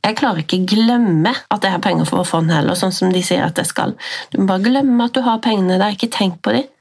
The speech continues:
Nei, jeg klarer ikke glemme det. Se på det røde tallet. Så akkurat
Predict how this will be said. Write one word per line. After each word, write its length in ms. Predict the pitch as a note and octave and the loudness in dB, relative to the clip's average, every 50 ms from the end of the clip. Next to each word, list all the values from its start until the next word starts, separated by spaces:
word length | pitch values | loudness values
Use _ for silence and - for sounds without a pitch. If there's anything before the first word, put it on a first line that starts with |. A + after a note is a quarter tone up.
| _ _ _ _ _ - - | _ _ _ _ _ -2 0
Nei, 140 | F#3 E3 E3 - - _ _ _ _ - - | 0 0 -2 -4 -8 _ _ _ _ -4 -4
jeg 80 | G3 - | -2 0
klarer 220 | A#3 G3+ E3 D3+ | 0 0 -2 -2
ikke 160 | - F#3+ F3+ | -2 0 0
glemme 240 | F#3+ F#3+ E3 D3 C#3+ | 2 2 2 2 2
det. 80 | F3+ A3+ A3+ _ _ - _ - | 0 0 -2 _ _ -20 _ -8
Se 240 | - - - - F3+ D#3 D#3 E3 | -6 -4 -2 0 0 0 0 0
på 80 | - F#3 | 0 0
det 220 | F3+ D#3+ D#3+ E3 | 2 2 0 0
røde 260 | F#3 F#3 F3+ D#3+ D3+ D3+ D#3 | 2 2 2 2 0 0 0
tallet. 400 | - C#3+ A#2+ C3+ - - - - - - | 0 0 0 0 -2 -4 -4 -6 -6 -2
Så 140 | - A#3 A3 | -2 -2 -2
akkurat 400 | - - G#3 A3 A3 - - | -2 -2 -2 -2 -2 -4 -6